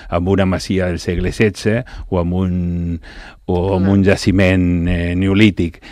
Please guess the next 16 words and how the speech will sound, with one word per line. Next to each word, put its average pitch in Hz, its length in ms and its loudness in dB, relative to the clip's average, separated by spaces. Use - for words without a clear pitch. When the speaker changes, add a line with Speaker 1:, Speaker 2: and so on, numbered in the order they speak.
Speaker 1:
diguéssim, 101 440 4
però 104 180 0
van 117 240 2
decidir 113 360 4
de 104 100 2
forma 135 320 2
moderna 127 520 2
quan, 71 460 -4
diguéssim, 92 580 -2
quan 85 300 0
es - 100 -14
constitueix 104 640 0
una 107 160 -2
associació 98 560 -2
de 90 280 0
propietaris 104 840 0